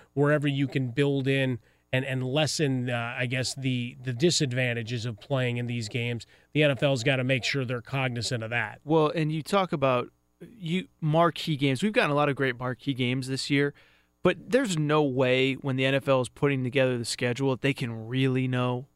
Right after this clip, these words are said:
Speaker 2: what is a marquee. I mean, look at that Rams-Chiefs game. It was supposed to be in Mexico City because
Speaker 1: Sure.
Speaker 2: you looked at it in whatever it was, March, April, May, and nobody's thinking that this could, one, be not only one of the greatest games in the hit, one of the most exciting, I don't wanna say greatest, I don't wanna offend the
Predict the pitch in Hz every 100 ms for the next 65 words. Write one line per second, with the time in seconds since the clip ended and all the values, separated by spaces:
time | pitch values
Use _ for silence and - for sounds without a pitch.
0 | _ 139 139 135 127 127 131 - 147 156
1 | 165 - - - 262 220 170 135 156 160
2 | - 214 226 - 110 104 156 - 233 196
3 | 233 220 220 - - 220 - 320 208 226
4 | _ _ _ _ _ 240 - 233 226 208
5 | 180 _ - 160 113 196 208 240 - 233
6 | 226 - 208 202 196 185 180 - _ _
7 | _ - _ 151 185 170 196 220 202 160
8 | 151 147 156 185 - 185 175 175 147 143
9 | 196 202 156 147 147 - _ - 185 175
10 | 170 170 196 220 208 170 - 208 202 170
11 | 160 147 - 151 135 147 277 226 175 160
12 | 180 180 170 143 - _ 165 165 139 131
13 | 160 180 156 - 151 151 147 - 160 139
14 | 131 156 202 170 180 160 143 - 165 135
15 | 135 151 151 190 147 151 139 131 135 139
16 | 139 - 147 143 139 135